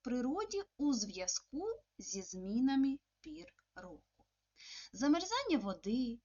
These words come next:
випадання дощу, снігу, зміна дня і ночі,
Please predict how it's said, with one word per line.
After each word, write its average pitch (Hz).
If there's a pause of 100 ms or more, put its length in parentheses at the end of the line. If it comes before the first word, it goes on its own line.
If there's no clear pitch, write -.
випадання 220
дощу, 208
снігу, 208 (100)
зміна 277
дня 269 (100)
і 226
ночі, 254